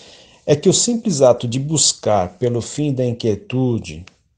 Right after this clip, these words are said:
por meio da busca de uma paz criada pelo imaginal condicionado, aumenta ainda mais o nosso estado de inquietude.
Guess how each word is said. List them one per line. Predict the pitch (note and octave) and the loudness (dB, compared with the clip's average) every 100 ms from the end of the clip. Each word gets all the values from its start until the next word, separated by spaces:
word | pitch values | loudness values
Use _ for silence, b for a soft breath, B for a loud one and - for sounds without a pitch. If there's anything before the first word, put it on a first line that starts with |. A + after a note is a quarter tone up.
| _ | _
por | - | 0
meio | B2+ D3+ | 2 2
da | C3 A#2 | 4 4
busca | A2+ D3 D3 | 4 -2 0
de | B2+ | -2
uma | B2+ A2 | -2 -4
paz | G#2 - B2+ A#2+ G#2 | -6 0 2 4 2
criada | - A#2+ A#2+ B2 A2 | -4 0 2 2 0
pelo | - - D#3+ F3+ C#3 | -4 -2 2 2 2
imaginal | A#2 A2+ G#2+ A2 G#2+ | 2 0 -2 -2 -2
condicionado, | G2+ G2+ F#2 - F#2+ G2 A#2+ C3+ A2+ F2+ _ _ _ b b b b | -2 -6 -6 -6 -6 -4 -2 -2 -2 -8 _ _ _ b b b b
aumenta | A#2+ B2 D3+ D3 D3+ | 2 2 2 0 0
ainda | D#3 F#3+ F3 | 2 2 2
mais | A#2+ B2 C#3 | 2 2 0
o | B2 | -2
nosso | A#2+ A#2+ A#2 | -4 -4 -6
estado | G#2 - G2+ G2 | -8 -4 -2 -2
de | F#2+ F#2 | -4 -8
inquietude. | F#2 F#2 F#2 D#2 D#2 - | -6 -8 -10 -14 -14 -14